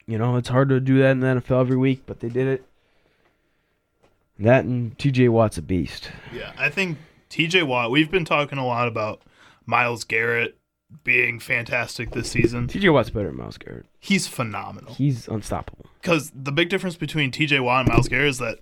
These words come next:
Speaker 2: they drop T J Watt into coverage and he does it well.
Speaker 1: That and T J Watt can get more than ten sacks a year.
Speaker 2: Uh-huh.
Speaker 1: T J Watt, last time he was healthy, had twenty-two and a half sacks.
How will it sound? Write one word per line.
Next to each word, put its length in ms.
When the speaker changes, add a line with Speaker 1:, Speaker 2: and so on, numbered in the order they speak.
Speaker 2:
they 140
drop 220
T 120
J 120
Watt 200
into 140
coverage 400
and 80
he 80
does 260
it 140
well. 340
Speaker 1:
That 300
and 260
T 140
J 100
Watt 200
can 80
get 140
more 200
than 140
ten 220
sacks 340
a 60
year. 220
Speaker 2:
Uh-huh. 300
Speaker 1:
T 100
J 120
Watt, 300
last 180
time 120
he 60
was 100
healthy, 240
had 100
twenty-two 400
and 80
a 20
half 160
sacks. 520